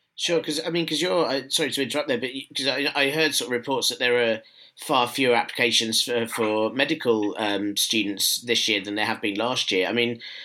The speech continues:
y-, as, as a current medical student yourself, do you feel like there's a, there must be a very low morale amongst medical students? Do, do you, are you noticeably seeing that, that people aren't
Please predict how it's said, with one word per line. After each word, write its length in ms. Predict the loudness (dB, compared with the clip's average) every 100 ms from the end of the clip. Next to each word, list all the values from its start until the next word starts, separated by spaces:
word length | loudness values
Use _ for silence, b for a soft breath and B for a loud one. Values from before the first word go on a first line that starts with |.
| B -10
y-, 360 | -10 -6 -4 0
as, 260 | 2 2
as 220 | 2 2 2
a 80 |
current 260 | 2 4 4
medical 260 | 2 0 -2
student 240 | -2 0
yourself, 380 | 2 4 2 2
do 100 | -2
you 80 | 0
feel 200 | 2 2
like 180 | 2
there's 180 | 0 -2
a, 60 | -4
there 200 | -4 -4
must 180 | -2 -4
be 100 | -2
a 40 |
very 160 | 0 0
low 240 | 2 2
morale 560 | 2 2 4 2 0 -8 _ b b -6
amongst 380 | -2 -2 -2
medical 320 | -2 -4 -2 -2
students? 400 | 0 0 0 -2
Do, 100 | -2 -4 -2
do 140 | 0 0
you, 280 | 0 -2 -6 B B B
are 60 |
you 300 | 4 4 4
noticeably 580 | 4 4 4 0 2 2
seeing 320 | 4 4 4
that, 120 | 2 0
that 160 | -2
people 300 | -2 0 2
aren't 260 | 2 2